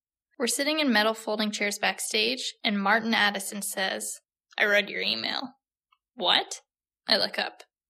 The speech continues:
"Earlier, in the library." "Not on purpose, obviously."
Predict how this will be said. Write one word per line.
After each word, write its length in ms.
"Earlier, 560
in 120
the 100
library." 580
"Not 280
on 160
purpose, 880
obviously." 1040